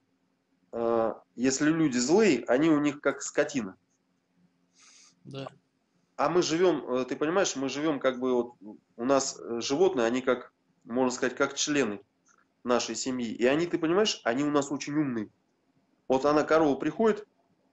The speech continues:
Speaker 1: она не идет туда, там орать у сарая. Она подходит к окошку, где мы находимся.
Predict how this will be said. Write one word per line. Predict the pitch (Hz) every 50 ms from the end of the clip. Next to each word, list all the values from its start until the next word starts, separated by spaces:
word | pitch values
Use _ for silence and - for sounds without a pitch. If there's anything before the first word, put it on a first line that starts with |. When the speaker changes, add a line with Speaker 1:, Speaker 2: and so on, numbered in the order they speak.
| _ _
Speaker 1:
она | - 120 127 143 147
не | 151 165 190
идет | 208 190 226 214 208
туда, | - 214 202 226 202
там | - 151 135 139
орать | 147 165 160 139 -
у | 120
сарая. | 117 - 143 147 151 127 104 95 - _ -
Она | 117 127 135
подходит | 135 - 151 147 - 180 165 143 127
к | - 147
окошку, | 139 - 139 135 139 - - 202 202 - _ _ _ _ _ _ _ _
где | 120 123 139 156 151
мы | 135 135
находимся. | 135 143 143 143 151 135 123 120 120 - - 123